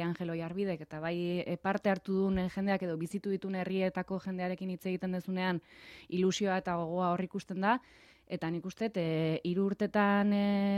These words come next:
lortu dena aurrera begira datuak d-, dira direnak eta, eta pozgarria dira, berriro diot, baina horretan gelditu baina ere berriro demostratzen ari da herri hau, e, zerbait nahi duenean eta gogoa jartzen duenean eta batez ere antolatzen denean,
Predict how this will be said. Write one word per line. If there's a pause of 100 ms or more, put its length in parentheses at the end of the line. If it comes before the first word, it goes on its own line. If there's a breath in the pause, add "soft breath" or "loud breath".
(240)
lortu
dena
aurrera
begira
datuak (240)
d-,
dira
direnak (120)
eta,
eta
pozgarria
dira,
berriro
diot, (500 loud breath)
baina
horretan
gelditu
baina
ere
berriro
demostratzen
ari
da
herri
hau,
e,
zerbait
nahi
duenean
eta
gogoa
jartzen
duenean
eta
batez
ere
antolatzen
denean,